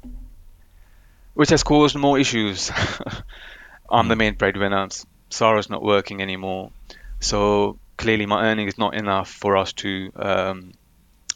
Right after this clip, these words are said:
Speaker 1: make ends meet. So we were receiving some support through, not,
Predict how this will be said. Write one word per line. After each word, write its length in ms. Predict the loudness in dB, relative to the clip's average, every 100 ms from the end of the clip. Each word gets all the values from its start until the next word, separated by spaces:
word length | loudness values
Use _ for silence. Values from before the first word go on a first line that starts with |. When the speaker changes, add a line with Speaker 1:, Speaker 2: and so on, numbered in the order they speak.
| -6
Speaker 1:
make 220 | -6 -2
ends 240 | -4 -4
meet. 260 | -10 -12 -10
So 180 | -2 0
we 160 | 2
were 120 | 2 2
receiving 380 | 0 -4 -6
some 200 | -8 -10
support 500 | -10 -12 -10 -10 -12 -20 -20 -20 -20 _ -14
through, 480 | -6 -4 -4 -8 -12 -12
not, 220 | 0 0